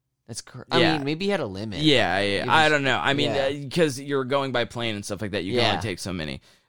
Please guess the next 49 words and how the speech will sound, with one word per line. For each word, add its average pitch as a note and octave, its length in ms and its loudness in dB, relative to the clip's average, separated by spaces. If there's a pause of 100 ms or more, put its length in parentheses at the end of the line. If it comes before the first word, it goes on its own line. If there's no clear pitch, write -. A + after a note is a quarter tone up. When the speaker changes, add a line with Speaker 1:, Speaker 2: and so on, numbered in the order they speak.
Speaker 2:
So, C3 380 4
I C3 160 2
mean, C3 160 0
in C3 160 0
the, B2 200 4
in A#2+ 100 0
the, A2+ 360 -4
in A2 80 -4
the A2+ 80 -2
show, A2+ 380 2
you G#2+ 140 -2
know, G2+ 100 -2
Jones G#2+ 460 -4
talks G2+ 320 -2
to F2+ 80 -6
Vernon, F#2+ 360 -4
I F2+ 120 -4
think, F2+ 280 -6
and F2+ 80 -6
is F2 160 -8
like, E2+ 220 -4
you F2+ 80 -8
know, E2+ 80 -6
"I E2+ 80 -6
wish F#2 260 -6
you F#2 60 -6
wouldn't E2+ 220 -6
do F2+ 180 -4
this, E2 240 -6
but D#2 220 -8
if D#2 100 -12
you E2+ 80 -8
wanna E2+ 200 -6
leave, D#2 220 -8
you're D#2+ 100 -10
more C#2+ 180 -10
than D#2 100 -12
welcome C2 240 -10
to D#2 60 -8
go." C#2+ 280 -8 (440)
And, C#3 420 0
um, A#2+ 440 4
so C3+ 680 4 (180)
takes E3+ 260 -2
away E3 260 2
fifteen C#3 360 -4
members A#2 260 -4
with G#2 180 -4
him, G#2 320 -4